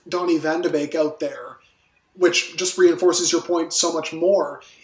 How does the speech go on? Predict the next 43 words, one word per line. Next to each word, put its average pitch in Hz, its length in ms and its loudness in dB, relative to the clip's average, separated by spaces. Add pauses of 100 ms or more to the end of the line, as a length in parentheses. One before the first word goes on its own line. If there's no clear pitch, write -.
he 233 560 0
is 165 400 4
much 170 420 -2
more 175 320 4
influential 165 680 -2
when 156 180 -2
he 151 280 -4
is 165 280 -4
playing 180 380 0
more 160 240 -2
advanced 165 340 -6
and 147 80 -10
has 165 220 -4
that 160 200 -6
freedom 165 240 0
to 156 160 -6
roam 165 300 0
across - 380 -6
the 147 60 -12
pitch. 165 200 -4
And 165 100 -4
he 247 120 0
actually 175 460 -2
had 160 100 -6
a 156 60 -8
pretty 156 220 -4
solid 147 360 -4
game 170 220 -2
out 151 140 -4
there 151 120 -8
today, 139 340 -8
specifically 180 540 -4
off 151 200 -4
the - 60 -16
ball. 156 260 4
I 143 80 -6
thought 165 160 -2
he 160 60 -2
did 160 120 -4
a 151 40 -4
really 156 220 -4
good 151 100 -6
job 151 140 -6